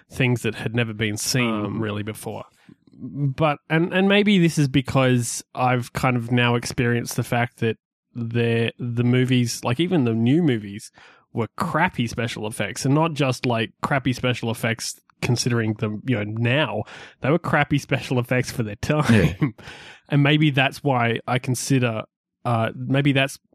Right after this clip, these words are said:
Speaker 1: kind of taints my view of the original, the original trilogy, um, a little bit as well, because,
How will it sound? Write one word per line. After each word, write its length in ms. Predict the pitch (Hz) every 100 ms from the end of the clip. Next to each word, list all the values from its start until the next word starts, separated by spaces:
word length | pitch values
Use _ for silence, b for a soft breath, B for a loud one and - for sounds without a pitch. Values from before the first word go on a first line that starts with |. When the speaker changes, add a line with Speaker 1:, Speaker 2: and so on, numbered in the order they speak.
| 147
Speaker 1:
kind 180 | - 127
of 80 | 117
taints 380 | - 147 131 -
my 160 | 117
view 240 | 110 117 117
of 140 | 107
the 100 | 113
original, 680 | 107 107 - 107 104 - -
the 140 | 123 117
original 340 | 117 - 107
trilogy, 640 | - 117 113 107 107 107 -
um, 360 | 117 110 110 - _ -
a 60 | 123
little 220 | 117 117
bit 120 | 110
as 140 | 104 -
well, 240 | 120 110
because, 560 | 110 - 110 104 -